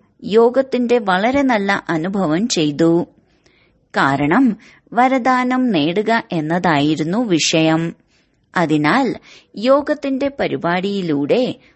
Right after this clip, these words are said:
അനുഭവം ചെയ്തു. പഞ്ചാബ് സോണിലെ സേവാധാരികളോട് ഡ്രാമ അനുസരിച്ച് ഈ സന്യാസിമാരുടെയും മഹാത്മാക്കളുടെയും സേവനം ചെയ്യാൻ പഞ്ചാബിന്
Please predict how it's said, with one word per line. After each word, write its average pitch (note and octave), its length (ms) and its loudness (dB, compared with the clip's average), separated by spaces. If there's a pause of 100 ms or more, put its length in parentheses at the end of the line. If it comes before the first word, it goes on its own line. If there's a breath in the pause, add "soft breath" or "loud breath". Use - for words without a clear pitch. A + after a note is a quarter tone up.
(160)
അനുഭവം A3 560 -2
ചെയ്തു. D#3 440 -2 (2250 soft breath)
പഞ്ചാബ് F3+ 540 0
സോണിലെ E3 600 -2 (200)
സേവാധാരികളോട് E3 1300 -2 (880 soft breath)
ഡ്രാമ D4 440 0
അനുസരിച്ച് E3+ 840 0 (580 soft breath)
ഈ C#4 160 2
സന്യാസിമാരുടെയും A3+ 1400 2 (460 soft breath)
മഹാത്മാക്കളുടെയും A#3+ 1300 0
സേവനം F#3+ 640 -2
ചെയ്യാൻ D3+ 500 0 (600 loud breath)
പഞ്ചാബിന് G3 760 0